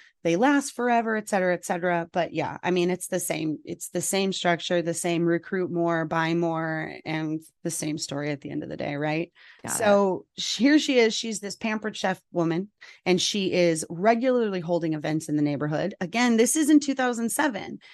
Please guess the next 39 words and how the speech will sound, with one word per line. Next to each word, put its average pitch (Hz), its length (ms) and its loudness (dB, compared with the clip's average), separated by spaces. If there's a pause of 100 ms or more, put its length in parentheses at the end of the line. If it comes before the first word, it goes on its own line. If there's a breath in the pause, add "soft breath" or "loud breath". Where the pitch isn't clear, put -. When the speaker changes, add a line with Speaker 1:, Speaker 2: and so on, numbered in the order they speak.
Speaker 1:
And 180 80 0
we've 262 200 2
talked 247 260 2
about, 214 180 0
like, 202 140 -2
the 175 80 -2
early 185 240 2
aughts 170 260 2
on 175 80 0
the 170 60 2
show 170 380 2
and 165 260 -2
before 196 920 0 (400)
social 208 440 4
media 190 360 0
of 160 140 -6
internet. 170 480 0 (240 loud breath)
So 214 320 2
this 285 240 2
is 302 100 0
not, 254 200 4
like, 214 160 0
having 190 320 -4
Facebook 196 420 -2
parties. 160 340 -4
Like, 175 140 -2
this 240 140 4
is 277 140 2
her 220 320 0
hosting 214 500 0
parties 175 280 0
in 202 120 2
her 214 160 0
home, 185 360 4 (280 soft breath)
hosting 220 300 2
parties 196 320 0
in 196 180 2
the 202 40 4
neighborhood, 180 600 0